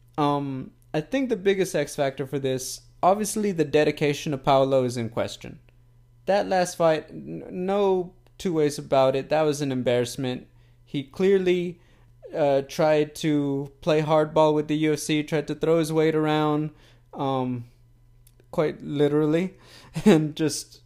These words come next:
look, it, it just was a bad look for any fighter that says they are a professional who's taken this seriously.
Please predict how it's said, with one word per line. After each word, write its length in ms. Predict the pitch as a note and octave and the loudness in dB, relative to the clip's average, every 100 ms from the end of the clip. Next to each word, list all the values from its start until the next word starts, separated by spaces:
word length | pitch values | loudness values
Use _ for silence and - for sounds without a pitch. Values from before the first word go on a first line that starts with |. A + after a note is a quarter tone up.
| _ | _
look, 360 | E3+ D3 D3 C3+ | -10 0 2 2
it, 40 | D3+ | 0
it 400 | D#3 E3+ F#3 F#3+ | -2 0 0 0
just 220 | F#3+ F#3 | -2 0
was 160 | D#3 | 0
a 40 | D3 | 0
bad 280 | C#3+ C#3 C3 | 4 4 4
look 200 | C3 - | 0 -2
for 140 | C3+ | -4
any 220 | B2 D3 | -2 -2
fighter 480 | D3+ D3+ D3 D3 D3+ | 0 2 2 2 0
that 200 | D3+ B2 | -2 -6
says 300 | - C#3 B2 | -4 -4 -2
they 140 | C#3 | -2
are 160 | C3+ C3 | 2 0
a 40 | |
professional 600 | B2 C3 - C#3 - C#3+ | -2 -6 -2 -2 -2 -2
who's 160 | C#3 C3 | -2 -2
taken 260 | D3 C3+ C3+ | -4 -4 -4
this 160 | C3+ | -4
seriously. 460 | - D3 D3 D#3+ | -2 -2 -2 -4